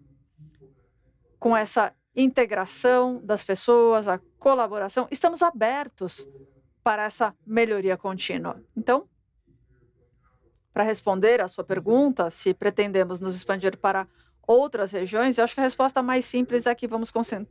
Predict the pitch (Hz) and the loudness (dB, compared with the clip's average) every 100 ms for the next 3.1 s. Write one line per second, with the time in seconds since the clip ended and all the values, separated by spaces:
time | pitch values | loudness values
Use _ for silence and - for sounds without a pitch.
0 | _ 240 233 220 208 214 214 - 202 208 | _ -2 0 2 2 2 -2 -8 -6 -6
1 | 202 202 202 - _ _ 220 220 196 185 | -4 0 0 -2 _ _ -2 0 0 -4
2 | 190 202 208 208 208 175 175 180 202 - | -10 -10 -6 -2 0 0 -2 -6 -4 -2